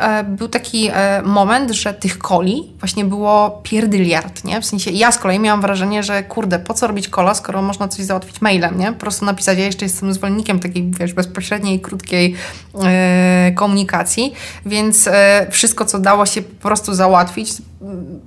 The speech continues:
pisząc na przykład, wolałam w ten sposób robić, a nie organizować wielogodzinne kole, z których praktycznie mało wynikało, albo miałeś wrażenie po dniu coli,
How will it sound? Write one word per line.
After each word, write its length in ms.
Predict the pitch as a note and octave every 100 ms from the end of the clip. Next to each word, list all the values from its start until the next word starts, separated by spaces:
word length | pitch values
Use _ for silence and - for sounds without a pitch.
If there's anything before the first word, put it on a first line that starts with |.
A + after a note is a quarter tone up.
| - -
pisząc 400 | G#3+ F#3 E3 E3+
na 80 | F3+
przykład, 520 | F3+ F#3 B3 C#4+ -
wolałam 400 | G#3+ A#3 A3 A#3
w 100 | A#3
ten 140 | A#3+ A3
sposób 360 | G#3+ G3 G3+
robić, 240 | G3 A3 A3+
a 80 |
nie 320 | G#3+ A3 A#3 G#3
organizować 800 | G#3+ A3 A3 A3 A3 A3 - G3+
wielogodzinne 640 | G#3+ A3+ G#3+ G3+ G#3+ G#3+
kole, 360 | G#3+ G3+ F#3+ A#3
z 60 | -
których 420 | - G#3 G#3+ -
praktycznie 640 | - G#3 - - A3 G#3+ G#3+
mało 320 | A3 A#3 B3+
wynikało, 680 | G#3 G#3 F#3+ F#3+ F3 F#3+ A#3
albo 360 | F#3+ G#3 A#3 A#3
miałeś 300 | A3+ A#3+ A#3
wrażenie 400 | A3+ G#3+ B3 A#3+
po 140 | G#3+
dniu 240 | G#3 A#3+
coli, 420 | B3 G3+ F#3+ C#4+